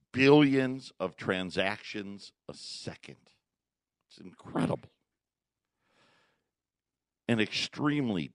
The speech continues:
dangerous. See, and this is why I said they love, we love to give up freedoms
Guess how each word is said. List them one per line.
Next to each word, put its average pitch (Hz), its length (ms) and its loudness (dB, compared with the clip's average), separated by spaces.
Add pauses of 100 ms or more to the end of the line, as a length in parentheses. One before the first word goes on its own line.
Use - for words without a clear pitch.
dangerous. - 800 -8 (1700)
See, 113 260 2
and 113 120 6
this 143 180 4
is 110 100 2
why 107 220 10
I 95 80 8
said 98 300 -2
they 95 160 2
love, 107 640 0 (200)
we 95 140 -2
love 113 640 0
to 98 80 -8
give 107 300 -2
up 107 200 -2
freedoms 87 600 -4